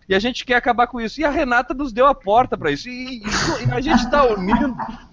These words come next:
a gente tá unindo o útil ao agradável, porque existe um outro problema.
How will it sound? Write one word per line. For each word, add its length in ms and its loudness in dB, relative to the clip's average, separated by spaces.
a 120 -2
gente 320 -4
tá 160 4
unindo 640 -2
o 240 -6
útil 340 -2
ao 80 6
agradável, 520 2
porque 200 -6
existe 300 -2
um 120 -2
outro 240 2
problema. 460 0